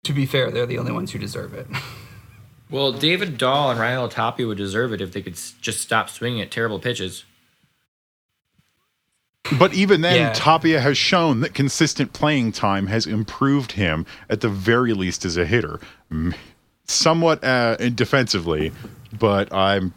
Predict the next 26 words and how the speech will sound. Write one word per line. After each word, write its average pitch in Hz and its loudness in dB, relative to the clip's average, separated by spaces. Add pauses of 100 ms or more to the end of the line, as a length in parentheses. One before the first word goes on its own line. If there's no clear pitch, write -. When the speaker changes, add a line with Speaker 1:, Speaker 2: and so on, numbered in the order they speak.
(100)
Speaker 3:
still - 0
a 101 2
little 98 2
sore 101 4
at - -4
him - 6
Speaker 1:
It's, 95 2
Speaker 3:
for 92 4
the 95 -2
Speaker 1:
<laughs> 95 2
it's 139 4
Speaker 3:
incident 92 4
Speaker 1:
still 170 6
an 170 2
adventure 110 6
Speaker 3:
yesterday. - 2
Speaker 1:
out 107 0
there 117 0
for 131 -4
Raimel 110 -2
Tapia 165 -4
defensively. - -4 (400)
Speaker 3:
He 175 4
killed 180 4
Trevor 170 4
Story. 95 2